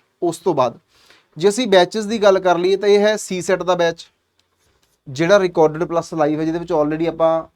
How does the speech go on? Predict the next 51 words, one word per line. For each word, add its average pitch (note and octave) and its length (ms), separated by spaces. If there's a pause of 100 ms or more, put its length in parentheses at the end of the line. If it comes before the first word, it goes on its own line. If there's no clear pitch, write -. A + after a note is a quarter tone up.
ਪਹਿਲਾਂ D#3+ 260
ਪੜ੍ਹਾ E3+ 240
ਚੁੱਕੇ C#3+ 300
ਹਾਂ G#3 140 (460)
ਤੇ G3 80
ਬਹੁਤ F3+ 300
ਜਲਦੀ F#3 240
ਇਹਦੇ F#3+ 120
ਵਿੱਚ G3 180
ਰਿਵੀਜ਼ਨ F3+ 400
ਕਲਾਸਿਸ E3+ 420
ਚੱਲਣ D3 300
ਵਾਲੀਆਂ B2+ 340
ਨੇ, - 80 (220)
ਠੀਕ D3 160
ਹੈ E3+ 60
ਜੀ। E3+ 140 (340)
ਇਹਦੇ G3 180
ਨਾਲ G3+ 200
ਨਾਲ G3+ 120
ਕਰੰਟ F#3+ 300
ਅਫੇਅਰ G3 160
ਦਾ G3 120
ਬੈਚ E3+ 400 (280)
ਜਿਹੜਾ D3+ 220
ਕਿ E3 180
ਮੈਂ C#3+ 200
ਪੜ੍ਹਾਉਣਾ D#3+ 260
ਬੱਚਿਆਂ C#3+ 340
ਨੂੰ, D3+ 140 (460)
ਇਹਦੇ F3 160
ਨਾਲ F#3 220
ਨਾਲ F#3+ 100
ਸਾਡੇ F#3 220
ਕੋਲੇ G3 320 (140)
ਪੰਜਾਬ D3+ 420
ਜੀ C3 140
ਕੇ B2 100
ਦਾ A#2 100
ਬੈਚ। A#2 240
ਇਹਨਾਂ F3+ 220
ਦੀ A3+ 100
ਫੀਸ G3 460
ਪਹਿਲਾਂ F#3 340
ਇਹ F3+ 200
ਹੁੰਦੀ F3+ 220
ਹੈ F3 40
ਜਾਂ F3 120
ਇੰਨੀ E3+ 240
ਹੀ F#3 140
ਸੀ, F3+ 300